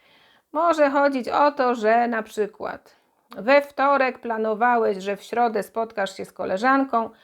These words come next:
a w środę dochodzisz do wniosku, że nie możesz iść, bo masz katarek i nie chcesz tej koleżanki zarazić tym katarkiem na przykład, nie? No więc to taka, wiecie, prosta, prozaiczna sprawa.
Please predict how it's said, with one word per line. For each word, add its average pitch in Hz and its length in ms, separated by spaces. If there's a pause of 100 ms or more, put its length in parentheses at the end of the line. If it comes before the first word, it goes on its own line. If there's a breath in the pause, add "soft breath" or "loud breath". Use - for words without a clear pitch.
(300 soft breath)
a 302 140
w - 40
środę 262 360
dochodzisz 226 440
do 208 160
wniosku, 226 420
że 202 180
nie 294 240
możesz 262 420
iść, 254 220
bo 240 160
masz 226 240
katarek 262 800
i 233 80
nie 262 160
chcesz 240 260
tej 214 160
koleżanki 185 580
zarazić 190 480
tym 208 220
katarkiem 262 640
na 180 100
przykład, - 500
nie? 233 220 (480 soft breath)
No 294 220
więc 269 200
to 240 120
taka, 233 360 (120)
wiecie, 202 380
prosta, 196 580 (260)
prozaiczna 180 760 (200)
sprawa. - 640